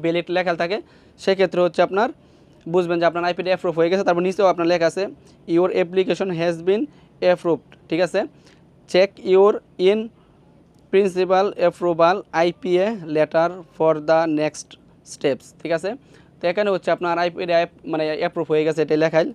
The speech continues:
তারপর হচ্ছে আপনার নিচে হচ্ছে এক্সপায়ারি ডেট লেখা আছে, আপনার আইপিটা মানে কত সালে এক্সপায়ারি হয়ে যাবে গা, এটাও লেখা আছে, সব কিছু এখানে লেখা আছে, আপনার নাম লেখা থাকবে। তো যদি ভ্যালিডটা আপনার এত কিছু দেখার দরকার নাই, উপরে আপনার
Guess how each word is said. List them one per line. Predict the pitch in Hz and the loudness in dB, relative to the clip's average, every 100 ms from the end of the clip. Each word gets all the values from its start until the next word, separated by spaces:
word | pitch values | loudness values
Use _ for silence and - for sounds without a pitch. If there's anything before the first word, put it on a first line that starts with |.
| - - - - - | -14 -20 -20 -12 2
তারপর | 160 170 190 | 2 4 2
হচ্ছে | 180 180 | 4 2
আপনার | 180 180 | 2 0
নিচে | 180 180 | 2 0
হচ্ছে | 165 180 | 2 0
এক্সপায়ারি | 175 185 165 | -2 -2 0
ডেট | 156 156 | 0 0
লেখা | 160 160 | 0 0
আছে, | 160 160 | 0 0
আপনার | 165 165 | 0 -2
আইপিটা | 165 165 156 147 | -2 0 0 -2
মানে | 156 156 | -6 -6
কত | 165 165 | -8 -6
সালে | 160 | -6
এক্সপায়ারি | 160 160 156 151 | -6 -4 -4 -4
হয়ে | 151 | -4
যাবে | 156 160 | -4 -2
গা, | 165 | -2
এটাও | 156 151 | -2 -2
লেখা | 156 | -2
আছে, | 156 156 | -4 -4
সব | 147 | -6
কিছু | 165 170 | -4 -4
এখানে | 170 165 | -2 -2
লেখা | 160 | -4
আছে, | 160 | -6
আপনার | 151 156 | -4 -4
নাম | 156 165 | -2 -4
লেখা | 156 147 | -4 -6
থাকবে। | 151 226 - - - - | -6 -8 -10 -20 -20 -8
তো | 170 | -4
যদি | 180 175 | 0 0
ভ্যালিডটা | 165 180 175 196 | 0 0 0 0
আপনার | 190 196 | 2 0
এত | 196 202 | 0 0
কিছু | 180 | 0
দেখার | 170 165 | 0 2
দরকার | 170 180 175 | 0 0 0
নাই, | 185 | 0
উপরে | 185 196 185 175 | 2 4 4 2
আপনার | 165 175 | 0 -4